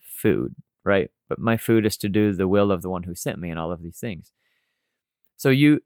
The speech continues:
not only see a hardness in the disciples, but almost, like, this lack of understanding in,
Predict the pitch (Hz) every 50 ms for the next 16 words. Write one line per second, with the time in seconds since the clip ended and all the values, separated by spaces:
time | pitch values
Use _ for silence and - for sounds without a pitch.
0 | - 123 127 131 160 185 185 175 147 131 - - 117 101 90 101 107 104 98 98
1 | 90 - - 95 87 85 78 87 - - 143 151 151 - 113 101 92 87 95 107
2 | 98 101 110 135 180 190 151 - - 101 87 - - 90 - - 110 98 92 -
3 | 92 92 95 90 90 87 - 98 92 92 90 90 87 85 82 87